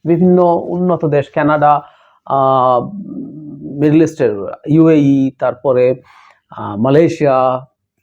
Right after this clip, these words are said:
আমেরিকা, ইউরোপের বিভিন্ন দেশ, মানে বিভিন্ন উন্নত দেশার্ধতে তাদের, আহ, <clears throat> মূল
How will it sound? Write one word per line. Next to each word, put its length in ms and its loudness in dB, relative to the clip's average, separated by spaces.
আমেরিকা, 720 0
ইউরোপের 360 4
বিভিন্ন 320 2
দেশ, 220 -6
মানে 140 -2
বিভিন্ন 340 0
উন্নত 360 2
দেশার্ধতে 580 -2
তাদের, 460 -2
আহ, 240 -2
<clears throat> 120 4
মূল 580 2